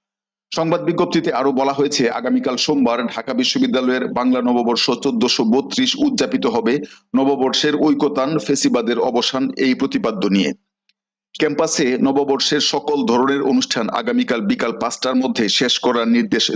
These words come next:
দিয়েছে কর্তৃপক্ষ। তারা বলেছে, নববর্ষের দিন ক্যাম্পাস বিকেল পাঁচটা পর্যন্ত ক্যাম্পাসে প্রবেশ করা যাবে। পাঁচটার পর কোনোভাবেই ক্যাম্পাসে ঢোকা না গেলেও শুধু বের হওয়া যাবে।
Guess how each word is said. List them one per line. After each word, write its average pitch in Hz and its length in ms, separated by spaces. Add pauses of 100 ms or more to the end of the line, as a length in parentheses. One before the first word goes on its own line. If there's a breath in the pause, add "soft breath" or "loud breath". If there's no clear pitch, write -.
দিয়েছে 113 340
কর্তৃপক্ষ। - 640 (440 loud breath)
তারা 127 140
বলেছে, 151 400
নববর্ষের 127 600
দিন 127 240
ক্যাম্পাস 127 440 (480 loud breath)
বিকেল 135 300
পাঁচটা 127 260
পর্যন্ত 123 420
ক্যাম্পাসে 120 540
প্রবেশ 107 280
করা 95 180
যাবে। 82 240 (140)
পাঁচটার 135 400
পর 120 340
কোনোভাবেই 131 580
ক্যাম্পাসে 127 520
ঢোকা 117 300
না 113 180
গেলেও 117 340
শুধু 107 380
বের - 200
হওয়া 92 160
যাবে। 82 260